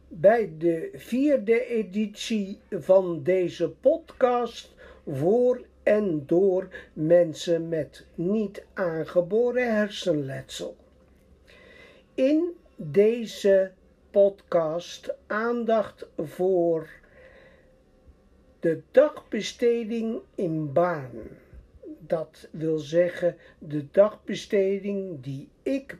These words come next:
bezoek twee dagen in de week. Ook kom ik terug op een onderwerp in Hersenspinsels één, dus de eerste podcast,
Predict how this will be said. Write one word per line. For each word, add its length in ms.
bezoek 720
twee 460
dagen 720
in 360
de 160
week. 540
Ook 540
kom 240
ik 160
terug 600
op 280
een 340
onderwerp 1120
in 420
Hersenspinsels 1700
één, 560
dus 400
de 340
eerste 560
podcast, 1080